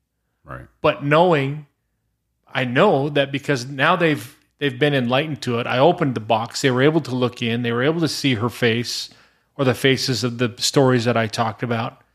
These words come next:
Speaker 1: Right.
Speaker 2: And when you don't act on that, now you, now there's frustration.
Speaker 1: Right.
Speaker 2: And so, um,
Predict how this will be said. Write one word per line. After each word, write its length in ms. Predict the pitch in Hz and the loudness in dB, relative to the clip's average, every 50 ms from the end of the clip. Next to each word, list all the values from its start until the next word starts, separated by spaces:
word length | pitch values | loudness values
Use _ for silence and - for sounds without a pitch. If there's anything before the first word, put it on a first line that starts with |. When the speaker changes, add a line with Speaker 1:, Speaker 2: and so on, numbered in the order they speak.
| _ | _
Speaker 1:
Right. 260 | 78 - 135 67 - - _ | -20 -18 -18 -18 -18 -12 _
Speaker 2:
And 120 | 143 135 131 | -4 -2 -2
when 100 | 131 135 | 0 0
you 80 | 156 156 | 2 4
don't 200 | 185 185 175 139 | 4 4 2 2
act 320 | 123 139 165 190 185 - | 0 2 2 0 2 2
on 180 | 165 143 135 131 | 2 2 4 2
that, 320 | 127 127 131 135 - - | 2 2 2 0 -4 -4
now 160 | 139 139 151 170 | 0 2 2 2
you, 200 | 190 190 190 - - - _ - | 4 2 0 -2 -4 -12 _ -4
now 220 | 139 147 170 180 | 0 2 4 6
there's 180 | 175 165 123 - | 4 4 2 0
frustration. 840 | - - 170 147 - - - - 151 147 131 - - 123 110 117 - _ _ _ _ _ _ _ | -2 0 0 0 0 0 2 2 2 4 2 0 -4 -6 -10 -12 -18 _ _ _ _ _ _ _
Speaker 1:
Right. 260 | 139 131 123 - - - _ _ _ _ _ _ _ _ _ _ | -20 -18 -18 -18 -18 -20 _ _ _ _ _ _ _ _ _ _
Speaker 2:
And 300 | 175 139 131 123 123 117 - | -2 -2 0 0 -2 -2 -4
so, 580 | - - 151 139 135 127 123 120 120 113 - _ _ _ _ _ _ _ _ | 0 2 4 4 6 4 4 4 2 0 -4 _ _ _ _ _ _ _ _
um, 460 | 139 127 120 113 110 113 107 107 101 | -4 -2 -2 -2 -2 -6 -6 -8 -10